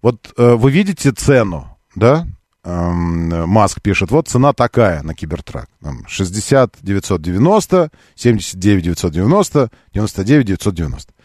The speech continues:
Приходите и говорите: "Я хочу вот этот, который девятьсот девять, э, девятьсот девяносто, девяносто девять девятьсот девяносто".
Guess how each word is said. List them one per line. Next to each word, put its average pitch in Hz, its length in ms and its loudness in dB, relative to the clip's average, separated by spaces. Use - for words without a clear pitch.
Приходите 147 520 0
и - 20 0
говорите: 131 500 4
"Я 175 200 4
хочу 160 320 2
вот 139 180 2
этот, 156 200 0
который 127 360 0
девятьсот 147 420 2
девять, 151 320 4
э, 107 360 0
девятьсот 117 340 0
девяносто, 98 500 -4
девяносто 120 360 0
девять 131 280 2
девятьсот 101 320 -2
девяносто". 73 320 -8